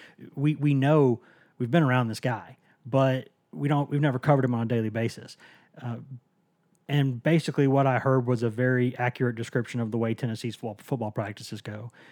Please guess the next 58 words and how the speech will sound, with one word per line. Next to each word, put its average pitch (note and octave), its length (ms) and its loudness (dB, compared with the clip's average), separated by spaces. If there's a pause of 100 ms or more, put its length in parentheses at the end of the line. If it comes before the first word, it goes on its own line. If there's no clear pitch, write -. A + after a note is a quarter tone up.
(120)
You B2+ 80 2
don't C3+ 200 4
see C#3+ 140 0
a C3+ 80 4
lot C3 180 4
of B2 60 -2
guys B2 300 0
yelling B2 220 2
over A#2 140 0
speakers. B2 520 0
You B2 80 0
don't A#2+ 140 0
see B2+ 180 -2
a A#2+ 60 0
lot A#2+ 220 0
of A#2 120 -2
guys A#2+ 340 -2 (300)
just A#2 140 -10
hooting B2 180 -2
and A#2 60 -8
hollering B2 320 2
for B2+ 100 -6
no B2 80 2
reason. A#2 400 0
They're A#2+ 160 2
out C3+ 220 4
there B2+ 120 2
to A2+ 100 -4
get A#2+ 200 0
their C3 120 2
business A#2+ 380 -2
done, A#2 420 0 (220)
to - 120 -2
get B2 220 2
better. A#2 380 2 (320)
Uh, G#2+ 140 -4 (320)
Saban C3+ 300 2
is A2+ 100 -4
very B2 240 2
clearly B2+ 320 2
the A#2+ 100 4
one B2 160 2
in A#2+ 80 0
charge, A2+ 560 2 (260)
and A2+ 600 0
they're A#2 220 0
kinda A#2+ 220 0
going B2 180 2
about A#2 240 -2
their A#2 120 -2
business A2+ 480 -4
and A2 100 -10
trying A#2+ 180 -2
to A2 40 -8
get G#2 160 -10
better A2+ 220 -2
at A2 60 -12
football. G#2+ 480 -2